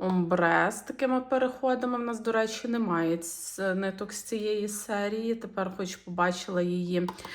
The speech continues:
е, у цьому наборі. Е, також Б чотири, Б чотири, Б Ф один є і Б вісім. Тобто тут є, е, нитки різних, е, структур, різних товщин і всі у,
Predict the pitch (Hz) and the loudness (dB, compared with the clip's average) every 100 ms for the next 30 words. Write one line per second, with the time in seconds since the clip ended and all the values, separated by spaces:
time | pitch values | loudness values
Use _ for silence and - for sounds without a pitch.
0 | - - 190 175 185 185 202 185 175 165 | -10 -4 0 0 0 -2 0 4 4 4
1 | 165 165 202 339 440 - - - 202 196 | 2 0 2 0 -4 -10 -14 -4 0 2
2 | 196 196 196 175 180 180 175 - - 381 | 4 2 4 0 2 0 0 -4 -4 -2
3 | 226 208 - - 277 277 190 185 196 269 | 0 -2 -4 0 4 4 4 4 4 2
4 | 294 302 233 254 247 254 247 196 214 247 | 2 0 2 4 4 4 4 2 2 4
5 | 175 147 - 175 180 262 247 247 453 494 | 2 -2 -2 -4 -4 -6 -6 0 2 2
6 | - 202 254 285 302 294 220 214 220 247 | 0 -2 2 4 4 2 2 2 4 2
7 | 320 - 277 247 - - - - - - | 2 2 2 2 -2 -10 -14 -16 -20 -20
8 | - - - 208 208 269 254 233 220 - | -20 -14 -2 0 2 2 2 2 0 4
9 | 214 208 - - - - 202 202 - 208 | 4 2 -4 -8 -4 0 0 0 -2 -2
10 | 208 262 330 392 240 233 220 214 214 - | -2 2 4 4 4 2 2 -4 -4 -4
11 | 196 - - 277 370 440 - 233 339 403 | -4 -4 -2 2 2 0 -2 2 4 2
12 | - - 254 285 240 254 | -2 -4 0 0 2 2